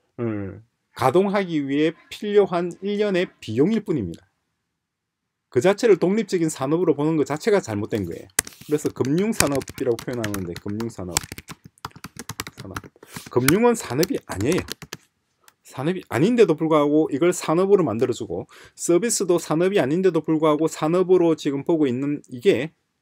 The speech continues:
이게 한국이 앞으로 망하는 이유입니다. 이게 망하는 이유예요.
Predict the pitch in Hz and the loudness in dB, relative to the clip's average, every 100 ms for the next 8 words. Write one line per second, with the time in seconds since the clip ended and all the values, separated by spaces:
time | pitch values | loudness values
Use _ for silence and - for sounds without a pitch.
0 | _ _ 135 135 226 247 - _ _ _ | _ _ -10 -2 0 0 -2 _ _ _
1 | _ _ _ _ _ - 185 160 123 165 | _ _ _ _ _ -6 -2 -2 -2 -4
2 | - - 143 110 95 98 120 101 107 101 | -6 0 0 2 -2 -2 -2 -4 -8 -10
3 | - _ _ _ _ _ 101 92 139 90 | -14 _ _ _ _ _ -18 -6 -6 -4
4 | 90 92 101 87 82 85 | -8 -8 -8 -12 -20 -20